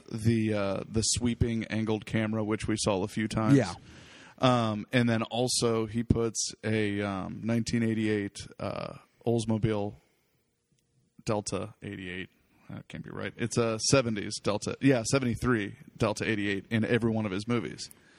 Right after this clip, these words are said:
Speaker 2: So how did he ham fist it here?
Speaker 1: He had a really hard time figuring it out.
Speaker 2: Sure.
Speaker 1: So what he <laughs> did, just because when you have, when you have a cliche as a director, you have to do it.
Speaker 2: Sure.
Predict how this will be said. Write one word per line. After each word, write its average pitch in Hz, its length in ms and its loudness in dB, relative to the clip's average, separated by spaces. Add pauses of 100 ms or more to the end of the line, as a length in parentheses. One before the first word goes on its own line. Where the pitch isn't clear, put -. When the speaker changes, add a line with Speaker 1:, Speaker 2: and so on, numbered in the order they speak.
(140)
Speaker 2:
So - 160 6
how 143 120 6
did 147 120 4
he 135 60 4
ham 123 180 2
fist 127 260 2
it 113 80 2
here? 160 260 2
Speaker 1:
He 139 60 2
had 185 100 4
a 190 40 2
really 196 240 4
hard 160 220 2
time 135 220 0
figuring 117 420 0
it 101 100 -4
out. 107 300 0
Speaker 2:
Sure. 156 360 4 (100)
Speaker 1:
So - 140 4
what 123 180 2
he 117 120 0
<laughs> - 0 -
did, 123 500 2 (480)
just 143 240 4
because 127 480 2 (340)
when 120 280 2
you 117 120 4
have, 113 360 2 (280)
when 113 240 2
you 107 100 2
have 104 160 0
a 107 40 -2
cliche 110 760 0
as 110 180 0
a 107 60 0
director, 104 380 0
you 101 140 0
have 101 240 0
to - 80 -8
do 127 240 2
it. 123 180 -4
Speaker 2:
Sure. 110 260 4